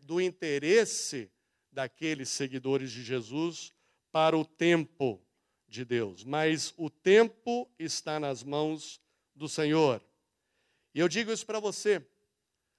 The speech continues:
nós não sabemos o dia do, do amanhã,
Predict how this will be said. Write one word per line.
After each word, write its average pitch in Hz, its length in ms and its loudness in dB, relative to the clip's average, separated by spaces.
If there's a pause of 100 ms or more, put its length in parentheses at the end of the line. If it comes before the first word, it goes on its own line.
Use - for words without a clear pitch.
(120)
nós 185 220 -2
não 202 80 -8
sabemos 180 840 -4
o 147 140 -12
dia 143 200 -4
do, 151 300 -10
do 143 100 -10
amanhã, 151 460 -2